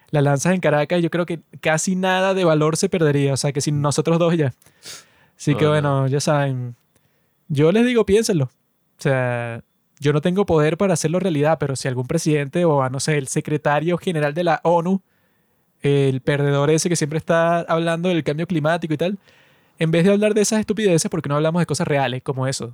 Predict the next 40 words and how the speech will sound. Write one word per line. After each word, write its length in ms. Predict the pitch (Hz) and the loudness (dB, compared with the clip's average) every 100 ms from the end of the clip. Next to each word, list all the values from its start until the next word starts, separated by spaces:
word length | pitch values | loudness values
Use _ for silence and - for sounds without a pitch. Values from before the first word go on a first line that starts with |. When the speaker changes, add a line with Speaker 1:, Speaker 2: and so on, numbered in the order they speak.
| 175 | -16
Speaker 1:
Si 240 | - - 143 | -16 -4 -2
tenemos 320 | 143 135 151 | -2 -2 -2
que 220 | 180 170 - | -4 -6 -2
probar 360 | 147 147 151 | 0 2 2
esa 160 | 165 180 | 0 0
bomba 260 | 170 170 | 0 -2
termonuclear 540 | 175 170 151 139 156 185 | -6 -4 -4 0 -2 0
en 80 | 151 | -4
algún 180 | 139 165 | -4 -2
sitio. 300 | 233 - 107 _ _ _ _ _ _ | -4 -6 -16 _ _ _ _ _ _
Y 100 | 156 | 2
yo, 140 | 160 | 4
si 100 | 214 | 2
quieres, 200 | 285 269 | 0 -2
ofrezco 400 | 311 - 214 392 | 0 0 0 0
Caracas, 360 | 277 202 247 185 | 0 0 0 -2
a 40 | |
mí 80 | 185 | -2
no 60 | 208 | -2
me 40 | |
importa. 380 | 247 247 220 170 160 | 0 2 2 0 -2
¿Tú 100 | 147 | -2
crees 160 | 170 214 | -4 -4
que 100 | 202 | 0
yo 540 | 160 185 196 202 190 156 | 2 4 4 2 0 -2
tengo 180 | 180 | -4
mucho 200 | 196 196 | -2 -2
que 100 | 202 | -2
perder? 380 | 170 170 180 123 123 | 0 2 2 0 -6
¿O 120 | 143 | -4
que, 180 | 147 147 | 0 2
ay, 140 | 175 | 0
que 100 | - | -2
me 60 | 151 | -6
importa 320 | 135 151 180 | -2 -2 -2
mucho 180 | 170 190 | -4 -2
mi 120 | 156 | 0
vida 260 | 165 185 156 | 2 2 0
o 20 | |
qué? 160 | 190 | -2